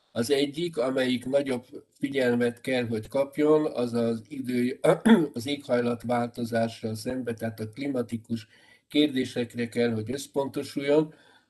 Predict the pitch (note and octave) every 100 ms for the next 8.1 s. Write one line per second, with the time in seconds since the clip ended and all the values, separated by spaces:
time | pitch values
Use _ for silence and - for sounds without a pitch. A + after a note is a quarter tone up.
0 | - A#2 D3 D#3 - A#2 B2 A#2+ A#2 A#2+
1 | A2+ A2 G#2+ G#2+ A2 A2 A#2+ A2+ A#2+ F#3
2 | E3 D#3 D3 C#3 C#3+ D3+ - C3 A#2+ A#2
3 | A2+ C#3 - C3 A#2+ B2 A#2+ A#2+ A#2 _
4 | _ _ _ - B2 D#3 D#3 D#3 C#3+ C#3
5 | C#3+ D3+ - C#3+ C#3+ C#3 C3 - C#3 C#3
6 | A#2+ A2+ A#2 A2 C#3+ C#3+ C3+ A#2+ C#3+ C3+
7 | B2 A#2 B2 C#3+ C3+ C3 - C3+ C#3 D#3